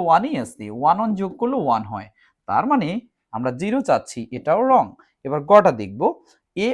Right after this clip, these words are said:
ওয়ান, বি জিরো। তা এ যদি ওয়ান হয়, ওয়ানের বিপরীত যেহেতু পূরক করা আছে, তার মানে জিরো যোগ বির ভ্যালু কত? জিরো। তাহলে জিরো, জিরো যোগ করলে কি হয়? জিরো হয়। যেহেতু আমরা জিরো আনসার চাইছি,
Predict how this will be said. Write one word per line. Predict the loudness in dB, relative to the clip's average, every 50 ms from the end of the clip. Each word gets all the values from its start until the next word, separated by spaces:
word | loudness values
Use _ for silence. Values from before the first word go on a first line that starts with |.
| -2
ওয়ান, | 0 4 6 8 8 6 4 0 -10 _ -20 -12 -8 -6
বি | -4 -4 -4 -6
জিরো। | -10 -12 -14 -14 -18 _ _ _ _ _ _ -12
তা | -12 -10 -6 -4
এ | -4 -2 -2 -2
যদি | -2 0 0 2 4
ওয়ান | 8 8 8 8 6 4 -2
হয়, | -2 0 0 0 0 2
ওয়ানের | 4 4 4 2 0 -4 -4 -4
বিপরীত | -6 -4 -4 -4 -4 -4 -6 -6
যেহেতু | -8 -8 -8 -10 -12 _
পূরক | -8 -6 -4 -4 -4 -4 -4
করা | -4 -2 -2 -2 -4
আছে, | -4 -6 -12 -16 -16 _ _ _ _ _ -4
তার | -4 -2 -2 -2
মানে | -4 -6 -8 -8 -8
জিরো | -6 -6 -4 -4 -6 -6 -8 -12 _ _ _ _ _ _ -16
যোগ | -12 -8 -4 -4 -4 -4 -4 -8 -16 -12
বির | -8 -4 -2 -2 0
ভ্যালু | 2 2 2 0 0 -2
কত? | -2 -4 -4 -8 -8 -8
জিরো। | -8 -10 -10 -12 _ _ _ _ _ _ -12
তাহলে | -10 -8 -8 -8 -8
জিরো, | -6 -6 -6 -6 -6 -4
জিরো | -4 -2 -2 -4 -4 -6
যোগ | -8 -10 -10 -10
করলে | -10 -10 -8 -8
কি | -8 -8 -6 -4
হয়? | -4 -4 -4 -6 -10 -14 -12 -10
জিরো | -8 -8 -6 -6 -6 -6 -4
হয়। | -4 -2 -2 -4 -6 -10 _ _ _ _ _
যেহেতু | -16 -14 -12 -10 -8 -6
আমরা | -4 -4 -6 -6 -6
জিরো | -8 -4 2 4 6 6
আনসার | 6 4 2 -4 -4 -4
চাইছি, | -4 -4 -6 -6 -8 -10 -8